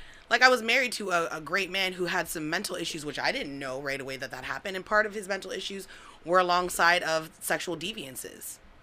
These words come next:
I got a kid with him. I gotta now parent with him. He's not raping little kids, which is good, but the reality of it is, is that it's still somebody who's sick in his head.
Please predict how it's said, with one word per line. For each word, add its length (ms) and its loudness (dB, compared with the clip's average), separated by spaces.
I 120 -4
got 140 2
a 40 2
kid 200 0
with 160 -2
him. 260 -12
I 120 -4
gotta 200 -2
now 160 2
parent 360 -6
with 140 -12
him. 200 -14
He's 160 -10
not 220 -2
raping 240 -10
little 160 -14
kids, 280 -4
which 120 -12
is 80 -14
good, 220 -10
but 140 -4
the 60 -8
reality 380 -2
of 80 -6
it 80 -2
is, 140 -4
is 60 -12
that 160 0
it's 100 -8
still 140 -4
somebody 260 -6
who's 160 -8
sick 220 -8
in 60 -14
his 120 -12
head. 240 -8